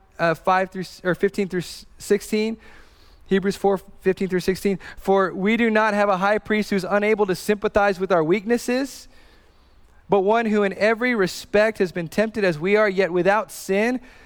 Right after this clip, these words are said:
Let us then with confidence draw near to the throne of grace, that we may receive mercy and find grace to help in time of need." You know what you need this holiday season more than anything is grace.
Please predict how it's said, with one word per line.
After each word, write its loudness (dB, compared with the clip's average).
Let 4
us 0
then 2
with -4
confidence 0
draw 2
near 0
to 0
the 2
throne 0
of -2
grace, -2
that 4
we 4
may 2
receive 0
mercy 0
and -4
find -2
grace 0
to -2
help 0
in -10
time 0
of -6
need." -4
You -2
know 4
what -2
you -4
need 0
this 0
holiday 2
season -4
more 0
than -4
anything 0
is -2
grace. -2